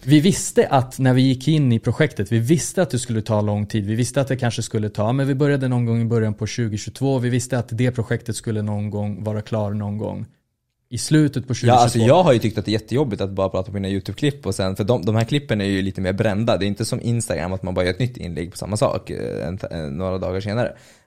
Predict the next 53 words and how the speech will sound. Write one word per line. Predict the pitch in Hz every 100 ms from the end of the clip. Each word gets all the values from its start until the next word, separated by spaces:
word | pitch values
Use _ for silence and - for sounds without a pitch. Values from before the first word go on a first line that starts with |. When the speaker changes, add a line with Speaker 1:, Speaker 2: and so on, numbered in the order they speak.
| _ - _
Speaker 2:
Utan | 104 107 98
på | - 110
YouTube | 127 127 104 107
är |
det | 110
Speaker 1:
Ja. | 101
Speaker 2:
så |
här, | 95
den | 98 120
ligger | 120 104
ju |
kvar | 151 143 87
där. | 98
Det |
är |
ett | 104
arbete, | - 110 107 131 101
det |
är | 107
typ | 110
en | 104
produktion | 107 101 - 117 92
av | 95
ett | 107
klipp. | 131
Speaker 1:
Ja, | 131 107
och | 113
då | 127
har | 139
vi | 143
varit | 143 147 135
lite | 131 139
avhållsamma | 147 117 123 120 165 160 113 -
liksom. | - - 107
Vi, | 107 107 107
vi | 110
har | 113
känt, | 110 127 -
för |
att | 135 -
exakt | 143 151 -
efter | 170 151 - 147
det, | 170
då | 131
kände | 127 139 135
vi |
så | 123
här: | 120
"Okej, | 127 139
men | 131
ska | 143
vi | 139
bara | 131